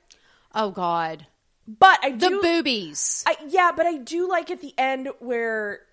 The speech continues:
Speaker 2: you can see that it's like he's come around on the whole, like,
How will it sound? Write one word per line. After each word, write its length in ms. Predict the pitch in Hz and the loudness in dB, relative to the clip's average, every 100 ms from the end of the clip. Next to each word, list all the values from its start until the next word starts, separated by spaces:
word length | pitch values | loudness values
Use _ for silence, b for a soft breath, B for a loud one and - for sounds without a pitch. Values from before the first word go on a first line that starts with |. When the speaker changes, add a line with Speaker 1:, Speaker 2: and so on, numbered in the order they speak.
| _ _ _ - | _ _ _ -18
Speaker 2:
you 220 | 214 240 | -16 -12
can 180 | 254 226 | -12 -12
see 240 | - 254 | -12 -10
that 120 | 226 | -6
it's 180 | 220 - | -6 -4
like 300 | 220 190 - _ _ _ _ _ _ _ _ _ _ _ | -2 -2 -4 _ _ _ _ _ _ _ _ _ _ _
he's 260 | - 233 | -14 -14
come 280 | - - 233 | -12 -10 -6
around 300 | 208 202 202 | -2 -2 -2
on 80 | 196 | -4
the 80 | 180 | -6
whole, 200 | 190 185 | -4 -2
like, 380 | 170 143 - | -2 -2 -6